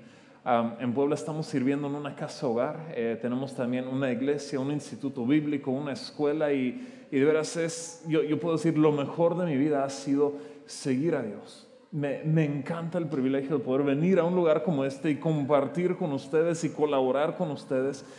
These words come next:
en lo que Dios está haciendo en esta ciudad. Saben que son parte de algo increíble, ¿verdad? Si tú eres parte de una iglesia, tú eres parte de algo que está literalmente marcando el rumbo de la historia.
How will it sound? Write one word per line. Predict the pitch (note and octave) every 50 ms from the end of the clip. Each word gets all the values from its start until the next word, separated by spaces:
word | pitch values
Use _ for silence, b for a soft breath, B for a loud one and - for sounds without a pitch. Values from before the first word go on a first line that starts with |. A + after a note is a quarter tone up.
| B B B B
en | C#3 C3
lo | C3 A#2
que | B2 C#3+
Dios | B2+ C3 C#3 C3 C3
está | C#3 B2+ - B2+
haciendo | B2 - - - C3 B2 A#2+ A#2
en | A#2 A#2+
esta | A#2+ - - - B2
ciudad. | - - A2 G2+ G2+ G2+
Saben | G2+ - - - - - F#3 E3
que | D#3 D3+
son | - - D3 C#3
parte | C3+ D3 C#3 D#3 - D#3+
de | C3 A#2
algo | A#2+ C3 D3 D3
increíble, | C#3 A#2 C#3 B2 A#2+ B2 B2+ A2+ A2 G2
¿verdad? | F2+ F2+ F#2 G#2 A#2+ D3+ E3 D#3+ B B B B B B B B
Si | - - E3 C#3
tú | - F#3 G#3
eres | G#3+ A3 G3 -
parte | - - D3+ D3 F3 E3+ G3
de | F#3 E3+
una | E3 E3+
iglesia, | D#3+ D3+ D#3+ E3 D#3+ - E3 C3+
tú | - E3 F3
eres | F#3+ G3 F3+ - -
parte | - E3+ E3 F3 F3 - F#3 D#3+
de | D3
algo | C#3 C#3 D#3+ E3+ F3 E3
que | - D#3
está | C#3 - E3+ E3
literalmente | F3 F3 E3 B2 C#3+ B2+ C3+ D3+ E3 D#3+ E3 E3+ F3 F3 F#3+ F3+
marcando | E3+ E3+ E3 D3 C#3 C#3 - - D#3 D#3+ F3 F3+ F#3
el | E3+ D#3
rumbo | B2 B2+ B2+ C#3 C#3+ D3 D3+ D#3 D#3+
de | D3+
la | C3+ A#2+
historia. | A2+ - - - - D3 C3 A#2+ G#2+ A#2